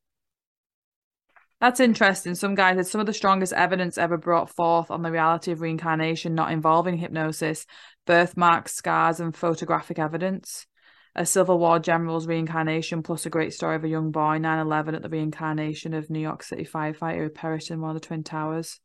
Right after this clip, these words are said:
Like, stuff like, stuff like that really fascinates me. 'Cause I always thought birthmarks were how, how you may have died in a past life.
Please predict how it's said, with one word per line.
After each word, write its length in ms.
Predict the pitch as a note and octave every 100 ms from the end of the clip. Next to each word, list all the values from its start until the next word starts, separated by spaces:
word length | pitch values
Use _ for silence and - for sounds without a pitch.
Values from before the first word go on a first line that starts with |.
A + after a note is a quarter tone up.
| _ _ _ _ _ _ -
Like, 160 | F3+ F3
stuff 300 | A3 G#3+ -
like, 220 | G3 F#3+
stuff 200 | - F#3
like 140 | G3+
that 160 | E3+ E3
really 180 | E3+ D#3+
fascinates 600 | E3 D#3+ F#3 F3+ G3 -
me. 260 | G3+ A3 - _ _ _ _ _ _ _ _ _ _
'Cause 120 | G3
I 140 | F#3 F#3+
always 200 | F#3+ G3
thought 420 | G3+ F#3 F3+ - _ _ _ _ -
birthmarks 720 | F#3 F3+ F#3 F3+ E3+ D3+ -
were 300 | F3 E3 E3
how, 480 | E3 E3 D#3+ D#3+ D#3+ _ _ _ _ _ _ _ _ _ _
how 180 | F#3 F3
you 200 | E3 E3
may 240 | F3 E3
have 100 | D#3+ D#3
died 320 | D#3+ D#3 E3
in 60 |
a 60 | E3+
past 300 | E3+ E3 -
life. 460 | E3 D#3+ F3 -